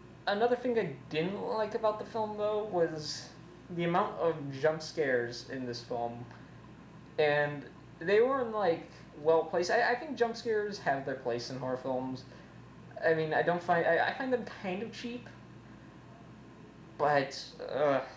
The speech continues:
the way they do it in this movie just kind of felt, it felt so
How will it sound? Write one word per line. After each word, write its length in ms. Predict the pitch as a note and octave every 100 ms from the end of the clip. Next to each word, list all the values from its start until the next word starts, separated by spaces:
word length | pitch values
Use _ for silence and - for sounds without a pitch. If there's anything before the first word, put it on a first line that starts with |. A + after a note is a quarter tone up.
| - - D#3
the 60 | E3
way 140 | G#3
they 160 | G#3 F#3+
do 140 | F3+
it 80 | E3
in 100 | C3+
this 260 | C3 C3+
movie 400 | C#3+ C3+ C3 C3
just 200 | C3 B2
kind 140 | D3 B2+
of 60 |
felt, 400 | - B2 A#2 F#2+ - - - - - - - - - - - - -
it 380 | - - - -
felt 180 | G3+ G3+
so 480 | - D#3+ D#3+ D3+